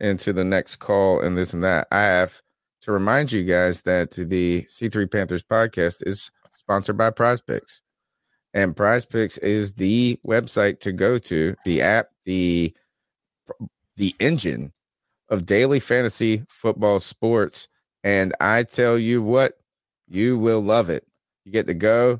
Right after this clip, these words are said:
and, uh, make money, real money, safe and secure, easy to deposit, easy to withdraw, uh, and you can make a lot of it.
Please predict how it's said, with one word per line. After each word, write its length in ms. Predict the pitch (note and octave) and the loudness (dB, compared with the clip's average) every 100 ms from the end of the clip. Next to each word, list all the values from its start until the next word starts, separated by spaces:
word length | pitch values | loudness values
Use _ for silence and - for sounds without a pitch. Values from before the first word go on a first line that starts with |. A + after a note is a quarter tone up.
| - | -4
and, 460 | G#2 F#2+ F#2 F#2 F2+ | -2 2 2 0 0
uh, 220 | F2+ E2+ | 2 2
make 280 | E2 A2 C3+ | 2 0 0
money, 400 | B2 C3 G2+ C#2+ - - | 0 2 0 -4 -8 -2
real 260 | G#2+ D3+ | 2 2
money, 440 | D3 A2+ G2+ G#2+ - | 2 0 2 -2 -6
safe 460 | - - B2 C3 - | -8 0 0 0 -4
and 160 | B2+ A#2+ | -6 -4
secure, 640 | B2 - A#2 G#2 G#2 G2+ _ _ _ _ | -8 -2 2 2 2 -2 _ _ _ _
easy 320 | A#2 A#2+ A2+ A#2+ | -2 0 0 -2
to 100 | G2 | -4
deposit, 600 | - A#2 C3+ C#3 D3 - _ | -2 2 2 2 -2 -6 _
easy 300 | F#2+ A2 G#2 | -4 -2 0
to 100 | F#2 | 0
withdraw, 600 | F2 E2+ - A#2+ C3 C#3 C3 _ _ _ _ _ _ | 0 -2 -2 2 4 2 -2 _ _ _ _ _ _
uh, 380 | G#2 G2+ F#2+ F#2+ - | 0 2 4 2 2
and 300 | A#2 A2+ A2 | 2 2 0
you 100 | C3 | -4
can 120 | D3 | -2
make 180 | D3 C#3+ | -2 0
a 80 | C#3+ | 2
lot 260 | E3+ G3+ | 2 2
of 160 | C3+ F2 | 2 0
it. 300 | D#2 - | -8 -12